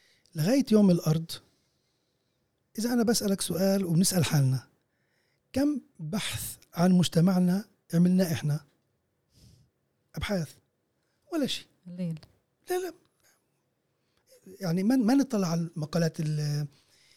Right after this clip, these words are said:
Speaker 1: الرأي والجرايد، هذه صحافة.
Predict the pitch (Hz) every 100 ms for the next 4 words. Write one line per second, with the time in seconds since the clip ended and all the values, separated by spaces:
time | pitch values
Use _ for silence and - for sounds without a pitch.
0 | _ 147 151 185 175 156 143 143 156 143
1 | 165 147 143 269 233 208 196 - 180 185
2 | 196 - 170